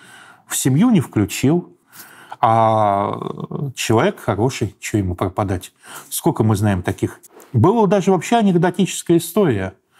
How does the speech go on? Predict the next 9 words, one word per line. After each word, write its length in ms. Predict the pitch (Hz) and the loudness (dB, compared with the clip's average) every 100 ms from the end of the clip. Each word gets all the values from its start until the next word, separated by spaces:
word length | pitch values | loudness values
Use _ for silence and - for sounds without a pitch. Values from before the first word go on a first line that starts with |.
| - - _ | -20 -20 _
когда 640 | 135 113 117 143 127 101 - _ | -2 0 2 2 2 -2 -10 _
римлянин 500 | 117 160 147 120 113 | 2 4 4 2 2
отпускал 520 | 110 - - - 113 | 0 -4 -4 0 0
рабов, 460 | 104 107 208 233 - _ | 0 2 0 0 -8 _
он 160 | 120 | 0
давал 280 | 113 117 180 | 2 4 2
им 80 | 165 | 0
свою 260 | - 123 139 | 0 0 0
фамилию 580 | - 127 107 90 87 | -2 -2 0 -2 -6